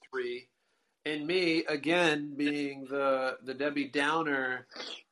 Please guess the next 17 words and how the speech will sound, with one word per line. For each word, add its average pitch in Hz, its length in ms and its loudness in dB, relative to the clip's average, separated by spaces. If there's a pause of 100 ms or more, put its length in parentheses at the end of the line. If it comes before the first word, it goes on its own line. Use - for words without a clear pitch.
(440)
ranked 139 440 0 (160)
McCaffrey 135 680 0
as 127 500 0
my 123 340 -2
R 120 220 -2
B 117 320 -4
eleven. 117 380 -2
So 165 120 2
why 196 120 12
don't 190 120 6
you 196 140 0
two 190 260 -2
go? 139 500 6 (440)
Um, 131 320 -2
tell 160 200 0
me 170 120 -2
about 147 540 4